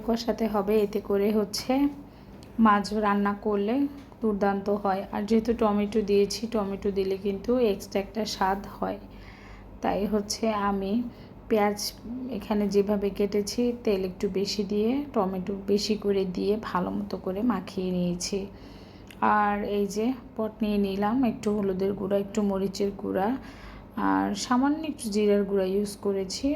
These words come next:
অনেকেই বেলে মাছে জিরার গুঁড়া দেয় না, তো আমি অল্প একটু ব্যবহার করেছি। এরপরে মশলাগুলোকে ভালো মতো করে নাড়িয়ে চাড়িয়ে নিব,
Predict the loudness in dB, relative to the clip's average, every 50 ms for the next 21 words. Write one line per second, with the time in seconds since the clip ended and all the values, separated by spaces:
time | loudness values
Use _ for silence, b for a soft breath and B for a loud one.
0 | 0 0 0 0 0 0 0 2 4 4 6 4 4 2 0 0 -2 -2 -4 -4
1 | -2 -2 -2 -2 0 0 0 0 0 0 0 0 0 0 0 0 0 0 -2 -2
2 | -2 -2 -4 -6 -8 -10 B B B B B B B B -6 -2 -2 -2 0 0
3 | 0 0 0 0 2 0 0 0 0 0 0 2 2 2 0 0 0 0 0 -2
4 | -2 -2 -2 -2 -2 -2 -4 -6 -2 -2 -2 -2 -2 -6 -12 -16 -18 -18 -18 -18
5 | -18 -18 -18 -18 -18 -20 -20 -18 -18 -20 -18 -18 -20 -20 -20 -20 -18 B B B
6 | B B B B B B B B B B B 2 4 6 6 6 6 4 4 4
7 | 4 4 2 0 0 0 0 0 0 0 0 0 0 -2 -4 -4 -2 -2 -4 -2
8 | -2 -4 -6 -4 -4 -4 -4 -2 -2 0 0 0 0 0 0 0 2 2 0 0
9 | 0 -2 -2 0 0 0 0 2 2 2 2 2 2 0